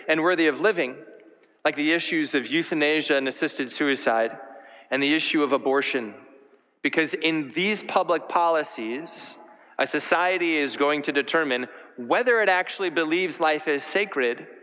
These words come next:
no matter what. In other words, if you are a Catholic politician and you support pro-euthanasia policies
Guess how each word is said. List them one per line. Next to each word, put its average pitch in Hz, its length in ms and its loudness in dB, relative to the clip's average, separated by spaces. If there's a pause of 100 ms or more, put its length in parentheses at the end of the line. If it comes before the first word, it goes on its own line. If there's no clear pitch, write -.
(280)
no 147 140 2
matter 135 300 2
what. 113 280 0 (680)
In 143 80 0
other 156 160 2
words, 131 200 2
if 139 120 0
you 165 80 2
are 165 100 6
a 135 80 4
Catholic 170 480 -2
politician 143 720 -2 (500)
and 143 140 0
you 185 100 2
support 180 540 2 (580)
pro-euthanasia 175 840 0
policies 143 840 -2